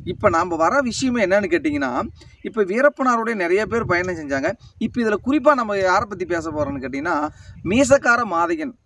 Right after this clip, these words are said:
அப்படின்னு சொன்னோன்னே தெரியும். ஏன்னா மீசக்கார மாதையன் அப்படின்னு சொன்னோன்னே அவர் கர்நாடகா சிறையில வந்து ஒரு முப்பத்தைந்து ஆண்டுகள் சிறையிலேயே இருந்து, அதுக்கு பிறகு வந்து அவர் சிறையிலேயே இறந்த பிறகுதான் அவருடைய சொந்த கிராமமான தமிழ்நாட்டுல சேலம் மாவட்டம் மேட்டூர் வட்டம் கொளத்தூர் வழி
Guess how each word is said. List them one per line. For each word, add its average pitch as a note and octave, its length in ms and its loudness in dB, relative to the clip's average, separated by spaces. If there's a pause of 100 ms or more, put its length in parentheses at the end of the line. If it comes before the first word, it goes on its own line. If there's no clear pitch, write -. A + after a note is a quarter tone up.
(460)
அப்படின்னு D#3+ 220 -6
சொன்னோன்னே C#3 280 -6
தெரியும். A#2+ 240 -8
ஏன்னா E3 140 0
மீசக்கார F#3 560 -2
மாதையன் E3+ 360 2
அப்படின்னு D#4 260 -6
சொன்னோன்னே C#4 360 -2 (340)
அவர் D#3 220 0
கர்நாடகா G#3 560 2 (100)
சிறையில F#3 280 4
வந்து E3 500 2
ஒரு E3+ 140 2
முப்பத்தைந்து G#3+ 640 0
ஆண்டுகள் A3+ 420 2 (420)
சிறையிலேயே A#3 480 4
இருந்து, F#3+ 480 0 (260)
அதுக்கு A#3+ 400 0
பிறகு B3 320 4
வந்து G#3+ 180 4
அவர் G3+ 280 4
சிறையிலேயே A3+ 440 2
இறந்த G#3+ 300 4
பிறகுதான் F#3+ 360 4
அவருடைய E3+ 340 2
சொந்த F#3+ 280 -4
கிராமமான E3 460 0
தமிழ்நாட்டுல D#3+ 560 0
சேலம் F3 320 0
மாவட்டம் D3+ 420 -2
மேட்டூர் E3+ 300 0
வட்டம் - 320 -4 (420)
கொளத்தூர் G#3+ 380 2
வழி F#3 300 6